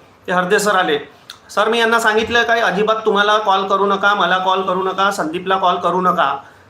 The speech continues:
जेवढे कॉल तुम्हाला मला येत आहे ना, तेवढे आझाद मैदानला जाऊन बसा," यांना सांगितलेलं आहे. मुलं आठ दिवसापासून तिथं आहे, त्यांना साथ द्या. जे गणेश लोखंडे बसलेला आहे, नवनाथ तांदळे असेल, अमोल कटारे असेल, निरंजन राठोड असेल, त्यांना जाऊन भेटा म्हटलं.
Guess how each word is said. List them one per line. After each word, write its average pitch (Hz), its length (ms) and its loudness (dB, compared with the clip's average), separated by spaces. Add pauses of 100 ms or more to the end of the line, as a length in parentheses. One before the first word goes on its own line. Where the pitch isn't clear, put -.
(120)
जेवढे 196 280 2
कॉल 240 260 2
तुम्हाला 226 300 2
मला 220 200 2
येत 214 220 2
आहे 220 100 4
ना, 220 120 0 (100)
तेवढे 214 220 2
आझाद 202 280 2
मैदानला 208 480 0
जाऊन 202 220 0
बसा," 185 240 0
यांना 185 220 0
सांगितलेलं 185 560 -2
आहे. 139 200 -2 (800)
मुलं 190 240 2
आठ 208 260 2
दिवसापासून 214 520 0
तिथं 202 260 -2
आहे, 214 300 2
त्यांना 190 320 0
साथ 190 320 0
द्या. 160 240 0
जे 170 160 -4
गणेश 190 280 0
लोखंडे 185 360 -2
बसलेला 175 400 0
आहे, 170 140 4
नवनाथ 175 280 0
तांदळे 165 400 0
असेल, 175 280 -2
अमोल 160 240 -2
कटारे 170 340 -2
असेल, 170 340 -4 (1000)
निरंजन 196 440 2
राठोड 190 260 2
असेल, 196 280 -4 (320)
त्यांना 208 240 2
जाऊन 233 200 2
भेटा 190 220 2
म्हटलं. 143 320 -4